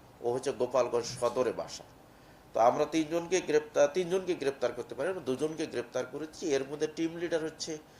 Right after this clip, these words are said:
সাইফুল ইসলাম শাওন। সাইফুল ইসলাম শাওনকে জিজ্ঞাসাবাদ করে এবং ফারুককে জিজ্ঞাসাবাদ করে আমরা জানতে পেরেছি তারা এই ষাটটি ঘটনায় টোটাল ঊনষাট লক্ষ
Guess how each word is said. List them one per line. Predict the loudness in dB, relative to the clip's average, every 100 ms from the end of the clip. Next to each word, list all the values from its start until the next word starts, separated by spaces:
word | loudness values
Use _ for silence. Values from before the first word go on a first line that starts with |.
| -18 -12
সাইফুল | 0 2 2 -2
ইসলাম | -2 -2 -2
শাওন। | -4 0 2 2 -4 -18 -20 -20 -6
সাইফুল | 2 2 2 -6
ইসলাম | 0 0 -2
শাওনকে | 2 4 4 0 -6 -16 -20 -20 -20 -20 -20 -8 0 0
জিজ্ঞাসাবাদ | 0 -2 -2 0 -2 -2 0
করে | 0 0 -2 -12 -20 -20 -8
এবং | -2 -2 0
ফারুককে | 2 2 2 -4
জিজ্ঞাসাবাদ | -4 -4 -4 -4 -4 -6 -4
করে | 0
আমরা | 0 0
জানতে | -2 0 -2 -4 -8
পেরেছি | -6 -6 -8 -10 -6
তারা | -2 -2 -6 -6
এই | -2 -2 -4
ষাটটি | -4 -2 -4 -4 -4
ঘটনায় | -4 -4 -2 -4 -6 -20 -20 -18 -6
টোটাল | -4 0 0 0 -2
ঊনষাট | 0 2 0 -4 -6 -2
লক্ষ | 0 0 -2